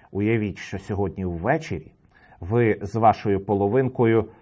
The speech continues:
вирішили романтично відсвяткувати річницю ваших відносин в ресторані. Офіціантка в ресторані зустрічає вас дуже радісно. Ну, нехай приблизно такими вигуками: «Вау, збулося!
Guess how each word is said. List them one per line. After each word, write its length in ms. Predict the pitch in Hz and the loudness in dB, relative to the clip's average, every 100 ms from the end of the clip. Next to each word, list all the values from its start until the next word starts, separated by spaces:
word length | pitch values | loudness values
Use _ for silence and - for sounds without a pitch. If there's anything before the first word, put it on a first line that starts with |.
| _ | _
вирішили 600 | - 110 113 101 - 107 107 | -4 0 2 0 0 2 2
романтично 720 | 107 110 110 147 - 135 117 | 2 0 0 -2 -2 -4 -2
відсвяткувати 1040 | 107 - 104 - 98 104 113 113 101 95 | -4 -4 -6 -4 0 2 4 2 0 -2
річницю 680 | 107 127 160 - 113 87 95 | -2 -2 -2 -4 -6 -6 -6
ваших 320 | 90 76 - | -6 -6 -8
відносин 540 | 98 95 107 98 - 92 | -6 -4 -4 -6 -8 -8
в 60 | |
ресторані. 720 | 98 - 110 95 71 - - _ _ _ _ _ _ _ _ _ _ _ _ - - - | -8 -6 -4 -4 -6 -12 -20 _ _ _ _ _ _ _ _ _ _ _ _ -20 -20 -16
Офіціантка 640 | - - - 110 180 - | -14 -10 -2 0 0 0
в 60 | 90 | -2
ресторані 600 | 87 - 85 78 65 - _ _ _ | -4 -8 -6 -6 -10 -18 _ _ _
зустрічає 680 | 92 92 - 90 - 117 107 | -12 -10 -8 -10 0 2 2
вас 200 | 101 101 | 2 -2
дуже 320 | 85 95 120 | -4 -2 2
радісно. 540 | 123 107 78 - - 73 _ - | 6 6 4 -10 -18 -20 _ -6
Ну, 260 | 190 170 - | -4 -4 -6
нехай 300 | - 131 131 | -6 -4 -2
приблизно 500 | 110 - 98 110 92 | -2 -2 0 0 0
такими 360 | 101 113 120 117 | -4 -2 0 2
вигуками: 640 | 110 113 85 80 76 85 | 2 2 0 -6 -10 -8
«Вау, 440 | 90 135 120 95 85 | 4 8 8 8 0
збулося! 680 | 82 113 107 110 - 73 | -4 0 2 2 0 -10